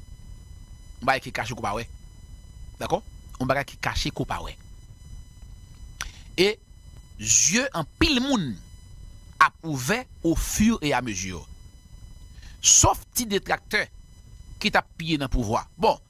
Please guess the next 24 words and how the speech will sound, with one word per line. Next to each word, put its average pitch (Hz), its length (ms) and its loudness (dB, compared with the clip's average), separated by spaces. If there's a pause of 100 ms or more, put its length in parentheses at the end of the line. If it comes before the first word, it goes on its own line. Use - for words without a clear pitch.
(140)
si - 300 0
gwo 320 180 4
moun 190 160 -4
ki - 80 -6
t 165 80 4
ap - 80 -2
pye 156 200 0
nan 120 120 2
pouvwa, 110 400 0
pa 127 100 2
egzanp, 110 380 -4
se 294 80 -2
nòmal. 151 300 0 (240)
W 147 100 6
ap - 140 0
mande 160 400 2
pou 139 160 -14
Martelly 139 320 -4
tounen, 123 340 0
se 208 80 0
nòmal. 143 240 -4 (880)
Si - 160 4
t 254 100 6
ap - 80 0